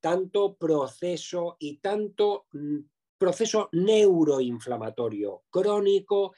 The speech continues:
sistémico, generalizado, dolores articulares, insomnios, dolores musculares, etcétera, etcétera. Bueno, pues fijaros, este, eh, equilibrio, eh, simpato-vagal del sistema nervioso autónomo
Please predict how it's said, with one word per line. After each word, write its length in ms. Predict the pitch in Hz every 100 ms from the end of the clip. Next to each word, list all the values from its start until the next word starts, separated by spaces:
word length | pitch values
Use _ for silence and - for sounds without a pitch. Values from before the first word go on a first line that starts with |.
| _
sistémico, 1300 | - - 160 147 - - 226 233 214 208 - 208 190 _
generalizado, 1000 | - 208 185 170 151 147 - 214 208 196 - _ -
dolores 440 | 156 160 147 135
articulares, 1040 | 127 117 147 - 165 185 185 185 185 180 - - -
insomnios, 1120 | 143 147 143 - 190 190 175 175 180 180 175
dolores 460 | 156 139 143 135 -
musculares, 960 | 294 294 - - - 165 196 190 190 -
etcétera, 340 | 135 165 151 113
etcétera. 480 | 107 - 104 135 _ _ _ -
Bueno, 180 | 233
pues 240 | - 120 -
fijaros, 420 | - 120 143 101 - _ _ _ _
este, 300 | - 208 262 233 -
eh, 520 | 151 151 139 131 127 -
equilibrio, 920 | 147 - 151 262 240 165 117 90 _ _ _
eh, 100 | -
simpato-vagal 1300 | 107 - 156 123 208 220 208 180 151 143 185 156 123 107 _ -
del 140 | 110
sistema 360 | - 113 226 220
nervioso 480 | 160 180 196 170
autónomo 920 | 139 123 120 117 143 131 107 113 139